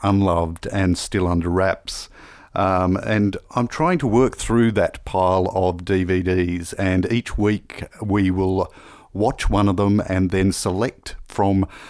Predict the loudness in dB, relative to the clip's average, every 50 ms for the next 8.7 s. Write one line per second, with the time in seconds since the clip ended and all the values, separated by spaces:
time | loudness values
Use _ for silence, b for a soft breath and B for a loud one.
0 | B B B 0 0 0 0 0 0 0 2 2 2 2 0 0 0 2 2 4
1 | 4 4 2 2 2 0 0 0 0 0 0 0 -2 -2 -6 -8 -10 -6 0 2
2 | 2 4 4 2 0 -2 -2 0 0 0 -2 -4 _ 0 0 2 2 2 2 2
3 | 0 -2 -4 -4 -4 -4 -4 -2 -2 0 0 0 0 -2 -4 -8 -12 B B B
4 | B B B B B B 0 0 0 0 0 0 2 4 4 4 2 2 0 -4
5 | -10 -8 -2 0 2 4 4 4 4 4 4 2 0 -2 -8 -10 -12 -10 -6 -4
6 | -2 0 0 0 0 0 0 0 2 2 0 0 -2 -2 -2 0 0 2 2 4
7 | 4 2 2 0 -2 b b b b b b b b b b b b b b -2
8 | 0 0 0 0 -2 -4 -4 -2 -2 -2 -2 -6 -18 -20